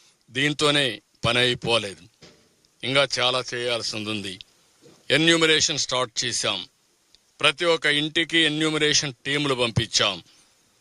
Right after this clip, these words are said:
వాళ్ళు చెప్పిన డేటా అంతా తీసుకున్నాం. యాప్ ద్వారా ఆ డేటా అంతా కలెక్ట్ చేసి ఇప్పటికైతే నేను ఇప్పుడు వచ్చేటప్పుడు చూశాను, తొంభై వేల కుటుంబాలు డేటా అంతా అప్‌డేట్ చేశాం. ఇప్పటికి ఒక లక్ష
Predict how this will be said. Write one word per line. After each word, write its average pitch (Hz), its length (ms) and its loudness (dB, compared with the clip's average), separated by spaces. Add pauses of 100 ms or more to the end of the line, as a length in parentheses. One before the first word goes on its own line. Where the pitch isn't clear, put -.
(180)
వాళ్ళు 147 220 4 (100)
చెప్పిన 160 360 0 (160)
డేటా 147 280 2 (100)
అంతా 147 200 -2 (120)
తీసుకున్నాం. 117 540 0 (720)
యాప్ 156 300 2 (100)
ద్వారా 156 260 2 (600)
ఆ - 20 -2 (140)
డేటా 147 320 -6
అంతా 151 200 -2 (120)
కలెక్ట్ 131 320 0
చేసి 147 300 4 (720)
ఇప్పటికైతే 151 580 0
నేను 151 160 2
ఇప్పుడు 131 200 -4
వచ్చేటప్పుడు 135 420 -2
చూశాను, 147 380 4 (640)
తొంభై 160 420 4 (140)
వేల 147 200 2 (160)
కుటుంబాలు 156 600 0 (560)
డేటా 139 280 0 (100)
అంతా 135 280 -4
అప్‌డేట్ 113 400 -2
చేశాం. 107 360 -2 (1040)
ఇప్పటికి 139 340 2
ఒక 131 160 4
లక్ష 127 160 4